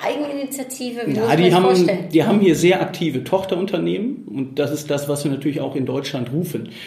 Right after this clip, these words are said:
Speaker 2: Seht die Niederlande nicht nur als, als Handelsland, als Logistikstandort oder als Finanzplatz, sondern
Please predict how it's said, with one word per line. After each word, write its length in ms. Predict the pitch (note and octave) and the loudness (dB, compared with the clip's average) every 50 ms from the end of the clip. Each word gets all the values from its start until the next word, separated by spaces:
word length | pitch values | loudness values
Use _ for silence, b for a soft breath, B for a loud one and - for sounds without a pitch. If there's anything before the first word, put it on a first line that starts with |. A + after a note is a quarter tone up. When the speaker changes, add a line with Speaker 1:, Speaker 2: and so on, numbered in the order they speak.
| B B B B | B B B B
Speaker 2:
Seht 300 | A2+ A#2 D3+ F3 F3+ - | 0 2 4 4 4 2
die 80 | D3+ C#3 | 2 4
Niederlande 580 | D3+ F3 F3 D#3+ C#3+ C#3+ C#3 C#3 C#3+ C3+ B2 | 4 4 4 2 2 2 2 2 2 2 0
nicht 600 | A#2+ B2 B2 C#3 E3+ G3+ - - - - - - | 0 0 2 4 2 2 2 -4 -8 -10 -10 -4
nur 360 | C3+ D3+ D#3 D3 - - - | -2 0 2 2 0 -2 -4
als, 420 | C3 B2+ B2 A#2+ A#2+ - - - - | -4 -4 -4 -4 -6 -6 -10 -12 -10
als 300 | - A#2+ B2 B2 - - | -8 -8 -8 -6 -2 2
Handelsland, 640 | D3 F#3+ G3 - - - - B2+ A#2+ A#2+ A2+ A2+ A#2+ | 4 4 4 4 2 -2 -4 -4 -4 -4 -6 -6 -6
als 180 | B2+ A#2+ - | -6 -2 0
Logistikstandort 800 | D3+ C3 C3+ F#3 F#3+ F#3+ F#3+ D#3+ - - - C3 B2 B2 B2 B2+ | 0 2 4 4 2 4 2 -2 -2 0 -2 -2 -2 -2 -2 2
oder 220 | D3 E3+ F3 E3 E3 | 2 4 6 6 4
als 120 | E3 E3 | 4 0
Finanzplatz, 720 | - E3+ D3 D#3 F3+ G3+ - - - - A#2+ A2+ - - - | 0 0 2 4 4 2 2 -2 -4 -6 -6 -6 -6 -8 -6
sondern 380 | C3 C#3 D#3 E3 C3+ C3 C#3+ | -4 -2 0 0 0 0 -2